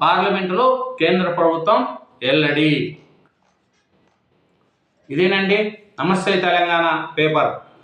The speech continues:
ఇప్పుడు నాలుగు దినపత్రికలు, రెండు తెలుగు రాష్ట్రాలను వార్తలు చూసినాం. అలాగే నా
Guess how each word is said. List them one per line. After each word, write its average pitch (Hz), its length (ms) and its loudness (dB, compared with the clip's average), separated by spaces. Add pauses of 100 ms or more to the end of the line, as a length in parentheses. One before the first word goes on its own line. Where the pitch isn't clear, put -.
(240)
ఇప్పుడు 170 640 0
నాలుగు 196 360 2
దినపత్రికలు, 190 1040 0 (120)
రెండు 240 240 4
తెలుగు 202 320 2
రాష్ట్రాలను 170 680 2
వార్తలు 156 500 0
చూసినాం. 160 380 -4 (440)
అలాగే 156 640 0 (220)
నా 123 160 -4